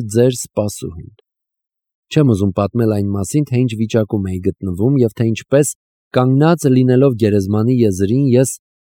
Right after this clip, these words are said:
անակնկալորեն և անարժանորեն երկնքի ողորմածությունը վայելելով նորից կյանքի վերադարձա։ Դուք բոլորովին չպետք է զարմանաք, եթե հայտնեմ, որ այդ վիճակում մեր չարաբաստիկ կապը ամենածանր բեռն էր,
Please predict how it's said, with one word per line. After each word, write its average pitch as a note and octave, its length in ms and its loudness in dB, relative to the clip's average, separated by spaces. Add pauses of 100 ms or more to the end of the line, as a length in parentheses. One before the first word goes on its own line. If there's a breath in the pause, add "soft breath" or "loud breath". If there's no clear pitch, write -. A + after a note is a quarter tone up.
(160)
անակնկալորեն C#3 880 2
և C#3 200 2
անարժանորեն A#2 1000 2
երկնքի B2 560 0
ողորմածությունը A2+ 1040 0
վայելելով A2 680 2 (360)
նորից A#2+ 460 2
կյանքի G2+ 380 -4
վերադարձա։ D2 680 -12 (800)
Դուք A#2+ 220 0
բոլորովին A2+ 640 4
չպետք - 400 -2
է D#2+ 80 -2
զարմանաք, G2+ 800 0 (320)
եթե A2+ 240 2
հայտնեմ, B2+ 640 0
որ A2 240 0
այդ A#2 160 0
վիճակում A2+ 580 0
մեր A#2+ 160 2
չարաբաստիկ A2+ 800 -2
կապը B2 340 -2
ամենածանր A2+ 760 -2
բեռն A#2 420 0
էր, C#3+ 120 -2